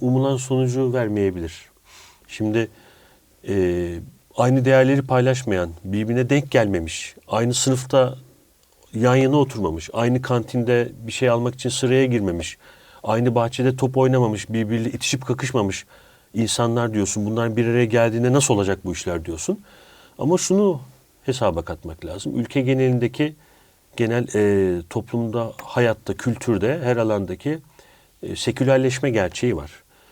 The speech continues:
Şimdi bu iktidarın arzu ettiği bir şey değil. İktidarın okullarından çıkan insanlar da bunun bir parçası. E, dolayısıyla toplum da bir yere doğru gidiyor. Ama yani ben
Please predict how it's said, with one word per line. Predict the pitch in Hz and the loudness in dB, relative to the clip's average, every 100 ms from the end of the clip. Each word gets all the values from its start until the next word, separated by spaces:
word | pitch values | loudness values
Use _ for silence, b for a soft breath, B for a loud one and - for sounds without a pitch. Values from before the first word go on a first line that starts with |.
| b b b | b b b
Şimdi | - 110 110 | -8 -6 -2
bu | 117 | -4
iktidarın | - 117 120 120 123 120 B B - | -4 -2 2 2 2 -2 B B -2
arzu | 107 104 110 | 0 2 2
ettiği | 117 - 139 | 0 0 -2
bir | 170 | 0
şey | - 190 | -2 0
değil. | 143 | 0
İktidarın | 110 - 113 117 117 117 | -2 -2 2 4 2 -2
okullarından | 123 113 120 117 110 120 | -6 -4 0 0 0 -2
çıkan | 113 - 127 | -4 -2 0
insanlar | 127 135 135 170 135 | 0 0 0 2 0
da | 98 | -2
bunun | 90 85 | -4 -6
bir | 82 73 - _ | -10 -12 -16 _
parçası. | - - - 87 - 190 - b b b b b _ 104 | -12 -12 -10 -10 -8 -10 -12 b b b b b _ -4
E, | |
dolayısıyla | 107 101 98 117 131 131 143 139 | -2 0 0 0 0 2 0 0
toplum | 139 135 - 151 | 0 -2 0 2
da | 143 | 2
bir | 135 | 2
yere | 147 139 104 | 2 2 0
doğru | 135 | 0
gidiyor. | 170 156 127 104 | 0 -2 0 2
Ama | 180 170 127 | 2 2 0
yani | 117 120 123 131 123 | 2 4 4 2 2
ben | 135 139 | 2 0